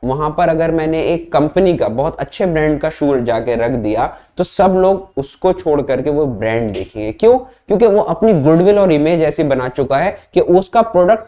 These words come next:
अलग ही चमकता है। This is because, uh, to identify the product from the crowd of the product, पूरे प्रोडक्ट्स में से आपका अलग ही प्रोडक्ट चमकेगा, that is called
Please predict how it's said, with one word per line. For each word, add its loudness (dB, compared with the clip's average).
अलग 4
ही 2
चमकता -8
है। -18
This 4
is 0
because, 2
uh, 2
to 6
identify 2
the 0
product 2
from 2
the 2
crowd 4
of 0
the -6
product, -8
पूरे 4
प्रोडक्ट्स 2
में 0
से -4
आपका 0
अलग 0
ही 2
प्रोडक्ट -2
चमकेगा, -2
that -2
is -10
called -2